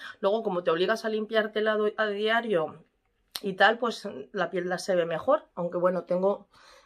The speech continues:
mis granitos como siempre de la mascarilla, del trabajo, no sé qué, qué son. Me llevan saliendo desde el verano,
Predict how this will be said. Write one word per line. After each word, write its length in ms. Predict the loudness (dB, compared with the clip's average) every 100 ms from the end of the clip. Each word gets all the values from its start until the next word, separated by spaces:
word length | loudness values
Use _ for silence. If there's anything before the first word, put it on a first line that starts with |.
| -4
mis 160 | -2 0
granitos 440 | 2 2 2 -2
como 220 | -2 -2
siempre 400 | 0 -2 0 0
de 100 | 2
la 100 | 0
mascarilla, 760 | -2 -6 -6 -4 -4 2 4 4
del 160 | 2
trabajo, 460 | 0 0 0 0 -2
no 120 | -2
sé 160 | -4 -6
qué, 300 | -6 -8 -6
qué 120 | -4
son. 280 | -2 -2 -2
Me 120 | -4
llevan 260 | -4 -4 -4
saliendo 380 | -2 -2 0 0
desde 220 | 0 2
el 60 |
verano, 560 | 4 4 4 2 -2 -8